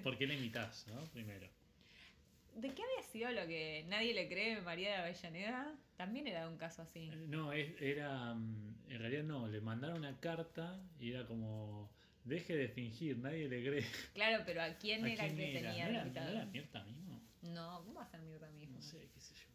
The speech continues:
Speaker 2: Bueno, esto
Speaker 1: Bueno, no
Speaker 2: borralo
Speaker 1: importa.
Speaker 2: porque es un desastre.
Speaker 1: Sí, ya sé, somos un desastre. Nos falta cultura popular. Iban recién al segundo capítulo y ella no lo quería dejar hablar.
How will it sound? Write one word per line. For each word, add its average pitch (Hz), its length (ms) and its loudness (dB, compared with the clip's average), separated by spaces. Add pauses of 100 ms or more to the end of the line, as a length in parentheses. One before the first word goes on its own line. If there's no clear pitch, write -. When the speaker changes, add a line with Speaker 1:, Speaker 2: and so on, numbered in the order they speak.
Speaker 2:
Bueno, - 220 -10
esto - 140 -6
Speaker 1:
Bueno, 160 160 -2
no - 60 -4
Speaker 2:
borralo 160 180 -4
Speaker 1:
importa. - 200 -8
Speaker 2:
porque 143 180 -14
es - 60 -10
un 110 80 -4
desastre. 104 200 -6
Speaker 1:
Sí, - 80 -14
ya 117 80 -14
sé, - 300 -14
somos 113 320 -6
un 107 60 -12
desastre. - 380 -14
Nos 107 100 0
falta 113 220 2
cultura 110 340 -2
popular. 107 360 -10 (500)
Iban 180 280 0
recién 160 360 0
al 147 240 0
segundo 147 460 0
capítulo 135 560 -2 (280)
y 117 140 -8
ella 117 240 -8
no 120 160 0
lo 123 180 -2
quería 110 360 -2
dejar 104 300 -4
hablar. 92 320 -2